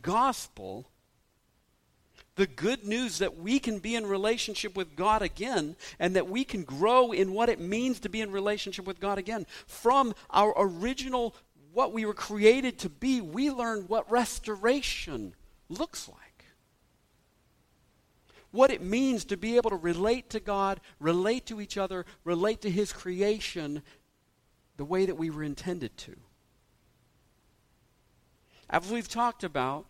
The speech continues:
what, part of the definition of an epoch of time, an age of time, is that it begins with a world-changing event. I, I saw, um, a book in, in the window of a shop downtown. I think it was maybe Mi-,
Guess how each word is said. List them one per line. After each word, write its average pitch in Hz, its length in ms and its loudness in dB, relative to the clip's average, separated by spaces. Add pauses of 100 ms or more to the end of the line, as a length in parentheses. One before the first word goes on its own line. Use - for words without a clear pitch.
(840)
what, 156 460 -6
part 233 220 2
of 240 80 -4
the 185 80 0
definition 196 600 0
of 156 140 0
an 151 220 -6
epoch 185 500 0
of 143 80 -10
time, 143 300 0
an 131 180 -4
age 208 380 0
of 160 100 -8
time, 117 480 -8 (300)
is 170 160 2
that 196 140 0
it 185 120 -8
begins 175 1040 -2 (180)
with 160 160 -4
a 165 140 2 (180)
world-changing 196 1600 -2 (220)
event. 123 640 -4 (220)
I, 151 160 4
I 143 160 0
saw, 160 500 -2
um, 127 540 -6
a 135 80 -2
book - 460 -2 (880)
in, 127 260 -2
in 127 160 0
the 123 60 -4
window 165 340 0
of 131 80 -2
a 131 60 -2
shop 151 320 -2
downtown. 139 320 -6
I 113 60 -6
think 151 140 -10
it 156 40 -12
was 120 160 -10
maybe 123 240 -4
Mi-, 113 160 -8